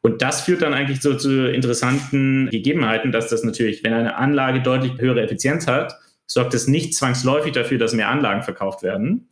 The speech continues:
Das ist eigentlich so ein bisschen the right to disrupt, was man da so ein bisschen hat. Und das leben wir auch. Und deswegen sind wir auch in dem eigenen Geschäftsfeld unterwegs und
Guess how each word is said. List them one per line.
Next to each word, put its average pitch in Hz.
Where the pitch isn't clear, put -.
Das 120
ist 131
eigentlich 135
so 135
ein 131
bisschen 143
the 123
right 120
to 127
disrupt, 117
was 123
man 120
da 117
so 117
ein 113
bisschen 113
hat. 151
Und 123
das -
leben 131
wir 160
auch. 170
Und 131
deswegen 131
sind 131
wir 120
auch 120
in 123
dem 113
eigenen 120
Geschäftsfeld 147
unterwegs 156
und 139